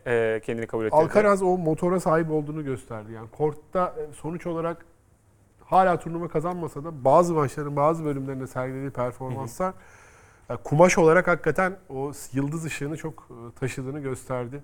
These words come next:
Speaker 2: gerçekten
Speaker 1: Hı hı.
Speaker 2: Alcaraz. O açıdan da bu listenin geri kalanından biraz önde duruyor.
Speaker 1: Evet, e, yani Korda da, e, geçen senenin sonunda yükselişine başlamıştı. Bu sene de devam etti yavaş yavaş. Nakashima aslında pek duyulmuyor. Yani,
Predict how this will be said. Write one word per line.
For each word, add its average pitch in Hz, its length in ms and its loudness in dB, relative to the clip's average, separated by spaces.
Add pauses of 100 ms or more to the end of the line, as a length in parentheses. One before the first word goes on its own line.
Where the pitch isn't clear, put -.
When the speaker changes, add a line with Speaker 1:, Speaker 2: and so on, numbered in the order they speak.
Speaker 2:
gerçekten 104 480 -14
Speaker 1:
Hı 104 40 -16
hı. 98 60 -10
Speaker 2:
Alcaraz. 123 420 -14
O 127 120 -8
açıdan 131 400 -8
da 143 140 -4 (180)
bu 143 80 -2
listenin 143 440 -2
geri 127 180 -2
kalanından 131 420 -8
biraz 123 220 -12
önde 120 320 -16
duruyor. 107 260 -18 (760)
Speaker 1:
Evet, 156 240 -2
e, 127 160 0 (160)
yani 123 240 -2
Korda 151 380 4
da, 135 300 4
e, 127 80 -4
geçen 127 300 -2
senenin 131 200 -4
sonunda 131 460 0 (580)
yükselişine 120 580 -6
başlamıştı. 127 560 -2
Bu 139 60 -6
sene 123 300 -4
de 110 120 -4 (140)
devam 117 300 0
etti 110 240 -10
yavaş 107 300 -4
yavaş. 135 280 -4
Nakashima 170 440 -6
aslında 196 220 -4
pek 165 220 -4
duyulmuyor. 143 480 0 (120)
Yani, 117 240 -6